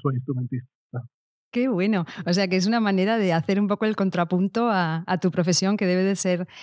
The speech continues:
Speaker 2: en algunos momentos muy dura. Entonces, eh, por ahí sacas, ¿no? Un poco canalizas las cosas que no
Speaker 1: Sí,
Speaker 2: puedes
Speaker 1: entre
Speaker 2: sacar en el,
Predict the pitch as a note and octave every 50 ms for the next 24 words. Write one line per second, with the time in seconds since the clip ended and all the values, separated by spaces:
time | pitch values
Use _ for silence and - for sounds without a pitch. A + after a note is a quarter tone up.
0 | - - - F3+ F3 F3 F3 F3 F#3 G3+ G#3 G3+ A3 G3+ G3 G3 G3 - G#3 F3+
1 | G#3 G3+ G3+ G3 G#3 G#3+ A3 A#3+ A#3 G#3 E3+ E3+ F3 F#3+ - G#3 G3 - - -
2 | - - F3 F3 E3+ E3 E3 D#3+ D#3+ - - - - E3+ E3 D#3 F3 F#3+ - -
3 | G3+ F#3+ - F3 E3+ D#3+ F#3+ G3+ A#3 C4 B3 G3+ - F#3 F3 - F#3+ F3+ F3 F3
4 | F#3+ F#3 F#3 F#3 G3 G#3 A3 - - - D#3 E3 D#3 - - - - - - -
5 | C#4+ A#3+ G3 F3+ - F#3+ F3+ F3 F3 F3+ E3 - - F#3+ F#3 - G3+ F3 - -
6 | F#3 F#3 F#3 F#3+ F#3+ F3+ D3+ C#3+ - - D3 D3+ - G3 F#3 F#3+ F#3 F3+ F#3